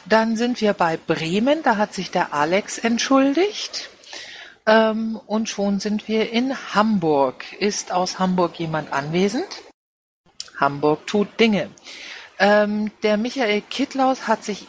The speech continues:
ebenfalls entschuldigt. Ist eine Vertretung anwesend? Dann würde ich doch mal sagen, da schreiben wir auch tun Dinge rein. Mecklenburg-Vorpommern. Ist aus MacPom jemand da?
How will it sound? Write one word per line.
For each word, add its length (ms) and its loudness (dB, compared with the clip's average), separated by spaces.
ebenfalls 840 0
entschuldigt. 920 0
Ist 540 -2
eine 240 2
Vertretung 680 -2
anwesend? 800 -2
Dann 360 2
würde 160 -2
ich 80 -6
doch 160 -2
mal 220 2
sagen, 260 0
da 140 -2
schreiben 340 -2
wir 140 0
auch 200 4
tun 320 -2
Dinge 360 2
rein. 260 2
Mecklenburg-Vorpommern. 1600 2
Ist 320 0
aus 240 0
MacPom 420 -2
jemand 360 0
da? 200 2